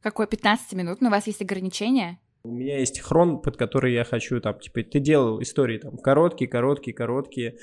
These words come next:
Speaker 2: там, длиннее, потом длиннее, потом длиннее. И вот сейчас у меня есть возможность сделать, ну, как бы, побольше фильм. И поэтому мне хочется сделать побольше.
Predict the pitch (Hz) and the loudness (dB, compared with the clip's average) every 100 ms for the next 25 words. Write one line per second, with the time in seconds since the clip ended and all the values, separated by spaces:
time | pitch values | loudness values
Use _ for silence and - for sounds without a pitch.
0 | - - - - 113 113 110 127 139 135 | -20 -20 -20 -16 -6 -4 -2 0 2 2
1 | 131 120 117 113 117 127 123 123 117 117 | 0 -2 -4 -8 -6 -4 -2 -4 -6 -6
2 | 110 117 127 127 123 120 110 113 135 185 | -8 -4 -2 -2 -2 -2 -4 -2 0 0
3 | 185 170 180 - 127 147 147 123 139 131 | 0 -2 0 -2 -4 -4 -4 0 0 2
4 | 127 156 156 117 120 139 135 - 113 113 | 0 0 0 -2 0 0 0 -4 -6 -4
5 | 113 110 - 120 139 139 - - 120 - | -4 -4 -2 2 4 2 2 -2 -4 -8
6 | - - - - - 120 135 139 131 123 | -18 -20 -20 -18 -2 2 2 2 -2 0
7 | 127 143 143 135 - 117 131 127 117 110 | -2 -2 -4 -6 -8 -4 -4 -2 -2 0
8 | 101 - | -4 -6